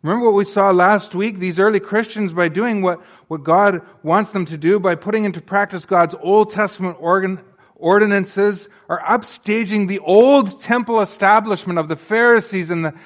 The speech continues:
and the Sadducees and, and the lawyers, who think that they, they are the experts in the law, the Old Testament experts.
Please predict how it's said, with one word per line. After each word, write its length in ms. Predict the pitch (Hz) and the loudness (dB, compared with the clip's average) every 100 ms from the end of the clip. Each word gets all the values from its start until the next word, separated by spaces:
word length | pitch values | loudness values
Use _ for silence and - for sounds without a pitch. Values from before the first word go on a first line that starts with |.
| _ | _
and 80 | 160 | -12
the 60 | 156 | -10
Sadducees 880 | - 190 226 208 185 - 160 123 160 | 0 2 2 0 -6 -6 -8 -6 -8
and, 220 | 156 139 _ - | -8 -10 _ -12
and 100 | 143 | -4
the 80 | 156 | 0
lawyers, 920 | 170 202 190 139 107 - - - _ _ _ _ _ _ _ _ _ _ _ | 2 4 4 2 -4 -16 -20 -20 _ _ _ _ _ _ _ _ _ _ _
who 100 | - | -8
think 340 | 160 208 220 220 | -4 0 0 0
that 200 | 170 139 | -2 -2
they, 260 | 180 226 | 0 0
they 300 | 165 139 185 254 | -2 -4 0 2
are 160 | 240 | 2
the 140 | 185 180 | 4 2
experts 560 | 214 - - 180 - | 2 -2 -6 -6 -6
in 100 | 160 | -8
the 80 | 139 | -6
law, 480 | 131 151 175 107 90 _ _ _ _ _ | 0 4 4 2 -6 _ _ _ _ _
the 140 | - 147 | -4 2
Old 280 | 185 185 180 | 4 4 0
Testament 520 | 185 180 - 165 156 | -4 -4 -4 -4 -2
experts. 720 | 175 - - 113 - _ _ | -4 -6 -10 -10 -12 _ _